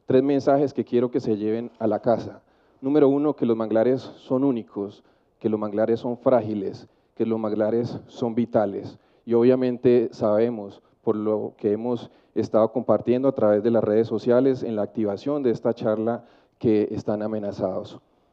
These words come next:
Entonces, procedamos al tema. Esta es la costa de Antioquia, desconocida para algunos,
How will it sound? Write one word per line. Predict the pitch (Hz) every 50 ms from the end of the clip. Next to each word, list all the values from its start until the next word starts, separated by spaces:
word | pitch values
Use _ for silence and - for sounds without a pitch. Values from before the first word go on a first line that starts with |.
| _ _ _ _
Entonces, | - - - 127 123 113 139 131 127 131 123 - - - - _ _ _ _ _ _ _ _ _ _ _ _ _ _ _ _ _ _ _ _ _ _
procedamos | - - 131 117 127 113 104 104 107 117 113 -
al | 110 98
tema. | - 104 98 - - - - _ _ _ _ _ _ _ _ _
Esta | 135 135 131 - 160 143 135
es | 131 117 -
la | - 135 127 -
costa | - 139 127 - - 127
de | 113
Antioquia, | 107 107 - 123 120 113 - - 104 104 - _ _ _ _ _ -
desconocida | 127 120 - - 139 127 123 131 147 147 151
para | - 151 131 117
algunos, | 113 113 117 131 151 165 175 180 170 151 - -